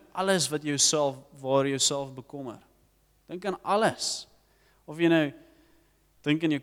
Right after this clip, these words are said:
kind wat met skool toe gaan, wat nie deur, wat moet deurkom, wat, ehm, wat dit moet doen, of jou man of jou vrou of hierdie dinge waarmee, waarmee jy sukkel. Die Here sê, "Daai is 'n ander juk,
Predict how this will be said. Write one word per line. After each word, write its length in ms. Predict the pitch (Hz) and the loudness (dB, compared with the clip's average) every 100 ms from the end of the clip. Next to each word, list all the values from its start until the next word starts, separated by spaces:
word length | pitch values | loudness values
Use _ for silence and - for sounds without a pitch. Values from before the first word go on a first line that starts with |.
| - | -4
kind 440 | 180 160 156 - - - | 0 0 0 -12 -12 -18
wat 140 | 147 - | -20 -10
met 120 | 131 | -6
skool 320 | - 151 147 | -4 -2 -4
toe 120 | 147 | -6
gaan, 380 | 131 - 143 135 | -10 -6 -2 -2
wat 140 | 127 139 | -4 -6
nie 100 | 135 | -6
deur, 320 | 131 131 131 - - - _ _ - | -2 -2 -2 -8 -20 -20 _ _ -20
wat 140 | 143 139 | -16 -14
moet 140 | 127 131 | -12 2
deurkom, 580 | 135 135 - 139 131 131 127 117 | 2 2 -2 2 4 4 2 0
wat, 460 | 120 117 - - - - | -4 -4 -10 -18 -18 -20
ehm, 440 | - - 117 120 113 _ _ _ _ _ _ _ _ _ _ _ _ _ 135 | -16 -14 -12 -12 -14 _ _ _ _ _ _ _ _ _ _ _ _ _ -16
wat 100 | 123 | 0
dit 180 | 139 143 | 2 4
moet 120 | 135 120 | 0 4
doen, 260 | 139 139 139 127 | 6 6 6 2
of 180 | - | -2
jou 200 | 127 120 117 | 0 0 0
man 460 | 113 127 135 135 | -2 2 4 2
of 120 | 131 131 | 0 -6
jou 100 | 123 | -14
vrou 440 | - 143 139 135 | -6 2 2 2
of 100 | 117 | -2
hierdie 220 | 117 131 143 | -4 -6 -4
dinge 180 | 131 | -6
waarmee, 540 | 120 123 120 117 113 - 127 | -4 -4 -4 -6 -8 -12 -16
waarmee 240 | 123 117 | -12 -10
jy 80 | 113 | -6
sukkel. 380 | - 135 120 110 | -6 -6 -14 -14
Die 140 | 117 | -6
Here 140 | 131 143 | -2 0
sê, 480 | - 147 135 123 - _ _ _ - | 2 4 2 0 -6 _ _ _ -14
"Daai 580 | 123 139 165 170 170 - - - | 0 8 8 8 4 -2 -18 -8
is 120 | 139 | -4
'n 100 | 135 | 2
ander 200 | 165 165 | 6 8
juk, 560 | 139 135 113 - - | 8 6 4 -2 -20